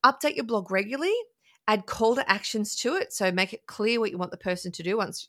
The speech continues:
they've read your blog. Download this guide, book, um, for a consultation, you know, those types of things. Um,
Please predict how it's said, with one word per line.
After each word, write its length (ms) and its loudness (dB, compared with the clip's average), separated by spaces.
they've 200 -4
read 200 0
your 80 -6
blog. 320 -4
Download 500 0
this 180 -6
guide, 460 4
book, 240 -4
um, 200 4
for 240 2
a 60 4
consultation, 1040 -4
you 80 -4
know, 60 -2
those 220 -2
types 300 -8
of 60 -14
things. 380 -6
Um, 120 2